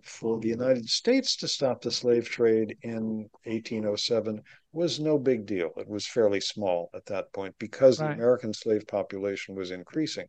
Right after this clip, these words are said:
Speaker 1: But in the Caribbean, the planters had this horrible saying, "It is better to buy than to breed," which
Speaker 2: Sure.
Speaker 1: meant that they felt it was more economical to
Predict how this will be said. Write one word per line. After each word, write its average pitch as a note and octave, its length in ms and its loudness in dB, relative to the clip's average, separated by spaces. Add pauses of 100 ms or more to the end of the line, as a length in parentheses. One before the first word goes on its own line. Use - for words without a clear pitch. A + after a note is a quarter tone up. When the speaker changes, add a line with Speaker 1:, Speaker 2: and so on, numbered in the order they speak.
(580)
Speaker 1:
But B2 180 4
in B2+ 100 4
the B2 80 4
Caribbean, C#3+ 720 2 (480)
the - 80 -6
planters C3 640 2
had A2+ 180 4
this G#2 240 0 (240)
horrible G#2 640 0 (160)
saying, G#2 600 0 (380)
"It A#2 140 -2
is G#2+ 160 0
better C3+ 360 4
to A#2 140 -4
buy A#2 460 2
than G#2 260 -4
to G2 100 -8
breed," F#2 600 -2 (240)
which G2+ 280 -8
Speaker 2:
Sure. A2 120 -2
Speaker 1:
meant G3+ 200 -10
that G2 180 -4
they A#2 160 0
felt A2 280 0
it G2 80 -2
was G2+ 200 -6
more G#2+ 240 0
economical A#2 720 0
to G#2 380 -2